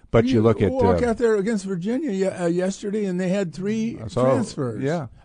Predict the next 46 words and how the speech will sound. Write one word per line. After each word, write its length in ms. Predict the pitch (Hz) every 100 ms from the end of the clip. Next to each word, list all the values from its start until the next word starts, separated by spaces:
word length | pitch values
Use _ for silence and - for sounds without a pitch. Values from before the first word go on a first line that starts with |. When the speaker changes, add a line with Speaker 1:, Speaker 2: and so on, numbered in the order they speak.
| -
Speaker 2:
Of 120 | 156
their 100 | 156
top 260 | 190 185
six 300 | 165 208 196
players, 400 | - 202 214 180
three 200 | - 196
of 120 | 190 180
them 60 |
were 100 | 185
transfers. 680 | 190 208 170 - 135 104 -
Speaker 1:
But 140 | 135
maybe, 440 | 139 143 147 131 131 - -
uh, 140 | 104
you 180 | 101 92
see 200 | - 113
some 160 | -
of 40 | 113
the 60 | 120
top 220 | 98 95
teams, 200 | 107 98
Houston, 460 | - 90 - 107
North 200 | 92 90 -
Carolina, 380 | 87 82 85
both 220 | 87 87 -
coming 180 | 87
off, 300 | 85 78 -
uh, 360 | - 92 78 76
strong 420 | - - 95 87 82
years 320 | 78 82 82
where 280 | 82 80 80
a 80 |
lot 240 | 78 78 80
of 80 | 76
their 180 | 82
players 440 | 80 - 85 76 71
are 160 | 80 85
coming 260 | - 71
back. 320 | 67 71 104
So, 140 | - 110
again, 280 | - 104 110
Speaker 2:
Yeah. 40 | - _ _ _ -
Speaker 1:
strangely, 500 | - 107 98 98 101
Lauren 440 | 90 95 95 98 95
is 180 | 90 85
right. 380 | 80 76 - - _
<laughs> 100 | -